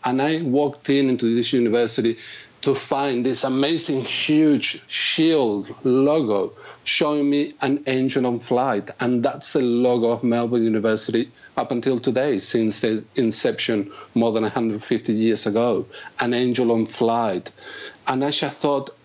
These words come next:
"My goodness," I got shivers even now talking to you, because it was a clear indication that that's what I needed to be. That doesn't mean that the angels are gonna say to me, "Hey, Raul,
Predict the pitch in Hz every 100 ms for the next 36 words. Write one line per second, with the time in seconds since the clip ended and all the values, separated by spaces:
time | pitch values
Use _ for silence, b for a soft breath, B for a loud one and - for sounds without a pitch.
0 | - 147 160 131 175 151 131 107 - 131
1 | 123 143 156 147 - 170 147 143 123 123
2 | 123 120 127 165 190 175 123 117 107 120
3 | 127 123 - - B B - 143 151 156
4 | 135 - 165 175 170 170 - 131 127 143
5 | 120 120 110 120 117 - 123 117 110 113
6 | 110 110 - 110 98 127 120 92 - B
7 | B B 147 156 190 - 139 139 139 127
8 | 113 117 131 120 117 113 117 113 123 120
9 | 120 117 147 143 135 131 131